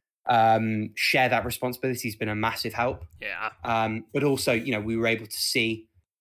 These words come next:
Speaker 1: um, what did work and, and iterate.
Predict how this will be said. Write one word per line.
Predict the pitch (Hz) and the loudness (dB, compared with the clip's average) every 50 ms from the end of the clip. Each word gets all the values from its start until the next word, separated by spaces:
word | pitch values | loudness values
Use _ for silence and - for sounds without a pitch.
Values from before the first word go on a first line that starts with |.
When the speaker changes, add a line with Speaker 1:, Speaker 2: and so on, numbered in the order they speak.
| _ _ - - | _ _ -8 -4
Speaker 1:
um, | 120 113 110 107 107 107 107 107 107 107 104 104 - _ _ | 0 2 2 2 2 2 0 0 -2 -2 -4 -4 -8 _ _
what | - 123 117 127 110 - | -6 -2 -2 -2 0 0
did | - 131 120 107 | 0 0 0 0
work | 113 113 113 110 107 107 - | 0 0 2 0 0 -2 -4
and, | 107 101 - | -6 -6 -4
and | 113 113 | -2 -2
iterate. | 120 120 120 - - 117 110 104 101 104 | 0 0 0 -2 -2 -2 0 0 -2 -2